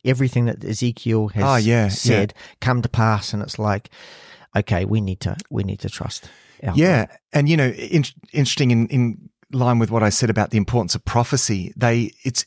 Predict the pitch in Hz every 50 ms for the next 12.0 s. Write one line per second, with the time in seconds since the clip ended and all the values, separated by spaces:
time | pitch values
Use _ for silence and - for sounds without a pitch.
0 | - 127 - 139 156 190 208 170 117 - 104 117 123 - - 117 107 101 101 -
1 | - 104 101 95 - 101 - - - 123 123 123 113 - - 117 117 - - 104
2 | 98 95 - - 95 92 98 98 92 92 82 - - - _ _ _ _ - 98
3 | 98 101 98 - - - - - _ - - 107 104 104 110 120 123 120 117 117
4 | 107 113 104 - - 110 101 95 - 104 101 - - 101 95 - - 98 90 95
5 | 98 95 92 85 117 113 - - 110 - - 104 107 104 101 98 95 - - -
6 | - - - - - _ - 123 110 117 110 98 113 117 92 - 127 123 - -
7 | - - - - - - 117 107 101 101 101 - - - - 120 110 98 95 92
8 | - _ - - - - 127 - 113 110 113 - - - 123 110 107 104 101 101
9 | 98 101 - - - - 113 101 98 92 - - 92 - 107 92 90 - - 131
10 | 143 175 180 - 107 - - 107 98 - - 104 98 101 104 104 92 110 110 104
11 | 104 104 - - - 120 127 135 143 156 147 - - 113 104 95 90 90 -